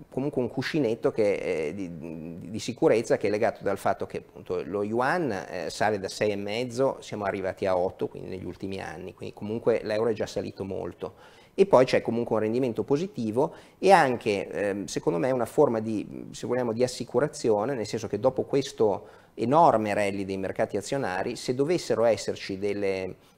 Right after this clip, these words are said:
nuove ricadute o, eh, dei, dei contraccolpi nell'economia, gli investitori tornerebbero a comprare bond di qualità e quindi si, eh, ricomprerebbero,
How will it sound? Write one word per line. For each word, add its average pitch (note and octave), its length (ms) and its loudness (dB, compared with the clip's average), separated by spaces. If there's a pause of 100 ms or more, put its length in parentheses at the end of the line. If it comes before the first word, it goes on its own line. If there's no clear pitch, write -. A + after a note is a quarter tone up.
nuove C3+ 360 4
ricadute G#2 760 0
o, F#2 600 4
eh, F#2+ 80 -2
dei, G2+ 200 -4
dei G2+ 120 -4
contraccolpi - 640 -2
nell'economia, G#2 680 0
gli A#2+ 120 -2
investitori B2 560 -2
tornerebbero A2 720 2
a G2+ 40 -2
comprare G#2+ 460 0
bond F#2+ 240 -4
di G2+ 60 -8
qualità F#2+ 440 -6
e - 60 -10
quindi G#2+ 180 -4
si, - 300 -8
eh, G#2+ 340 -2
ricomprerebbero, G#2+ 1120 0